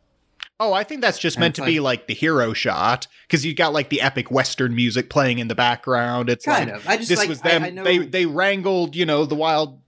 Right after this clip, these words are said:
Speaker 1: steer or whatever. They got the
Speaker 2: Yeah,
Speaker 1: Oprah
Speaker 2: except
Speaker 1: shot.
Speaker 2: for the fact he's, like, clearly dead.
Speaker 1: Is he? When would he have died?
Speaker 2: It ate him.
Speaker 1: Did it?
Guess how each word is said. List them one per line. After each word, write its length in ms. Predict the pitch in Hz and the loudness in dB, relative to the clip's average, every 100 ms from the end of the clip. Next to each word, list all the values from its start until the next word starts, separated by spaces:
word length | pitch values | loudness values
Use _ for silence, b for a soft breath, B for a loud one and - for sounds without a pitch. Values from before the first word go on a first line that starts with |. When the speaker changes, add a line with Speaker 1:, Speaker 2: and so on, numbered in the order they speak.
| - | -10
Speaker 1:
steer 440 | 180 - 180 139 | -8 -2 0 2
or 60 | 127 | 0
whatever. 320 | 123 110 110 | 0 0 0
They 140 | 110 123 | -2 0
got 220 | 143 131 | 0 0
the 80 | 131 | 0
Speaker 2:
Yeah, 220 | - 131 | 2 2
Speaker 1:
Oprah 40 | 131 | -2
Speaker 2:
except 280 | - 180 | -2 -2
Speaker 1:
shot. 80 | 113 135 | 0 0
Speaker 2:
for 60 | |
the 220 | 127 117 - - | 0 -2 -6 -2
fact 280 | 123 117 - | 0 0 -2
he's, 200 | 123 113 | -2 0
like, 320 | 107 104 - _ _ _ | -2 -4 -14 _ _ _
clearly 380 | - 170 101 92 | 0 2 2 -6
dead. 220 | 90 92 - _ _ _ _ _ _ _ _ _ _ | -16 -18 -20 _ _ _ _ _ _ _ _ _ _
Speaker 1:
Is 160 | 123 160 | -8 -2
he? 140 | 330 | 0
When 200 | 165 208 | 0 0
would 100 | 220 | 0
he 40 | 220 | 0
have 100 | 190 | 0
died? 440 | 208 330 - - - _ _ _ _ _ _ _ | 0 0 -4 -8 -14 _ _ _ _ _ _ _
Speaker 2:
It 120 | 151 139 | -4 2
ate 180 | 233 | 2
him. 200 | 320 147 - _ _ _ _ _ _ _ _ _ | 2 -4 -14 _ _ _ _ _ _ _ _ _
Speaker 1:
Did 180 | 123 135 | 0 2
it? 280 | 415 494 | 0 -2